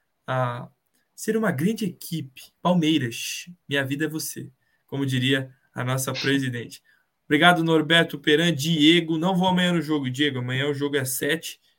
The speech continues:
Eu saio do trabalho seis e dezoito e teria que pegar três horas de estrada. Então, não vai rolar amanhã, mas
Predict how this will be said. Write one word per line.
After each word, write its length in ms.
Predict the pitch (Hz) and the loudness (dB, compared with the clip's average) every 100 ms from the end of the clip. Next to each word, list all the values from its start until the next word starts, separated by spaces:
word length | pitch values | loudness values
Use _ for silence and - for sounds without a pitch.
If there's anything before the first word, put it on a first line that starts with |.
| _ | _
Eu 160 | 127 131 | -14 -14
saio 240 | - 139 147 | -8 -2 -2
do 80 | 143 | -2
trabalho 340 | 143 139 147 | -4 0 0
seis 360 | 139 170 180 170 | 0 2 2 2
e 40 | |
dezoito 560 | 156 139 143 165 175 160 | -2 0 0 0 -2 -8
e 60 | |
teria 320 | 156 160 147 | -6 -2 -2
que 80 | 151 | -2
pegar 180 | 147 147 | -4 -6
três 360 | - 160 160 143 | -6 -8 -6 -4
horas 260 | 143 147 | -4 -4
de 60 | 151 | -6
estrada. 440 | 175 - - - | -14 -10 -10 -10
Então, 320 | 175 - 170 175 _ _ _ - _ _ _ - | -14 -14 -14 -14 _ _ _ -20 _ _ _ -8
não 280 | 135 147 160 | -4 -2 0
vai 300 | 143 143 139 _ | 0 0 -4 _
rolar 540 | 131 156 139 127 131 - _ _ _ - | 0 2 2 0 -4 -10 _ _ _ -2
amanhã, 560 | 143 151 135 123 131 131 _ _ _ - | 0 0 -2 -4 -6 -10 _ _ _ -6
mas 760 | 127 135 139 139 - - - | 0 2 2 0 -6 -8 -12